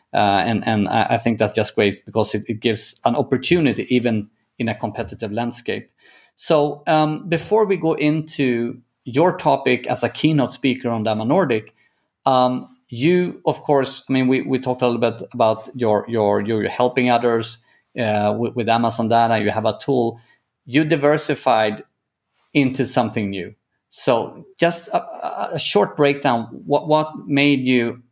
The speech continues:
see that, okay, there is something missing here, or, or why did you s-, you know, start your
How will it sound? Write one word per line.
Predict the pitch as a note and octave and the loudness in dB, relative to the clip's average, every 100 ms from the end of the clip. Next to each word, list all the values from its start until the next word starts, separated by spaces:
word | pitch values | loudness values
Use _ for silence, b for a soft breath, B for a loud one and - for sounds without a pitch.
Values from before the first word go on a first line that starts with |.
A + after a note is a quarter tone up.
| - | -10
see | - C3+ A#2+ | -4 -2 0
that, | A2+ G#2 G#2 | 2 0 0
okay, | A2+ - G2+ G2+ - _ _ - | -8 -2 -2 -2 -10 _ _ 0
there | C3+ | 2
is | C3+ C3+ | 2 2
something | C3+ C3 A#2 | -2 0 0
missing | A2+ A#2 A#2 | 0 -2 -4
here, | A2 G#2+ G#2+ G#2+ - _ - | -2 2 0 -2 -12 _ -4
or, | A#2 | -2
or | G#2+ B2 A#2+ A#2+ - | 2 2 0 -6 -4
why | B2 C3 C3 | 0 2 2
did | A#2 A#2+ A2+ | 0 -2 -4
you | |
s-, | A2 - | -6 -6
you | - B2+ A#2+ | -12 -6 -4
know, | G#2+ | -4
start | - - A#2+ A#2 - | -2 0 2 0 0
your | A2+ G#2+ G#2 | 2 2 0